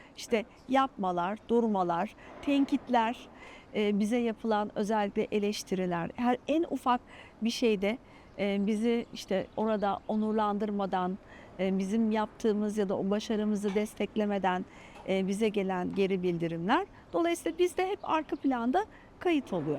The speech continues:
Biz direkt aslında o işte bilinçaltı dediğimiz kısmı, arka plandaki o kısmı ortaya çıkarıyoruz. İşte sohbet esnasında, telefonla konuşurken ya da işte bana herhangi bir soru sorulduğunda ben ilk önce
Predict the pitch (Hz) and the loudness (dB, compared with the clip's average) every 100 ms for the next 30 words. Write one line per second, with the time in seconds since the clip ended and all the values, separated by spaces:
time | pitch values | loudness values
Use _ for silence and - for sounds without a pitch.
0 | - 311 339 - 359 311 285 - 330 320 | 0 0 0 -2 -2 0 -2 -2 -2 -2
1 | 302 294 269 311 330 - 285 233 - 247 | -2 0 2 2 2 2 0 0 -2 -2
2 | 208 220 220 - 277 - 349 381 - - | 0 0 0 0 -2 0 -2 -2 -4 -20
3 | - - 285 311 339 - 294 262 269 - | -8 0 0 0 -2 0 2 4 2 -2
4 | - - - 294 - 294 262 - - - | -6 -6 -6 -8 -2 2 2 0 -8 -6
5 | - 208 - 185 180 - - 175 175 175 | 0 0 0 -2 -2 -6 -4 -2 -2 -4
6 | - - 240 - - - - 311 294 262 | -4 -4 -4 -6 -20 -4 0 0 0 0
7 | 208 - 185 180 - 165 165 170 - - | 0 0 -2 -2 -4 -4 -2 -2 -4 -12
8 | - - - 240 240 247 226 208 202 208 | -20 -10 -2 0 0 0 0 -2 0 0
9 | 180 - 170 - 165 175 - - - - | 0 0 -2 0 -4 -4 -8 -18 -10 -2
10 | 202 226 - 202 214 220 214 - - - | 2 2 0 -2 0 0 -4 -12 -12 -2
11 | 294 302 277 214 190 214 277 247 214 - | 0 2 0 0 -2 -2 0 0 0 -6
12 | - - 175 175 180 269 311 254 - 269 | -6 0 0 0 -2 -2 0 0 0 -4
13 | - 190 180 285 | -2 -2 0 0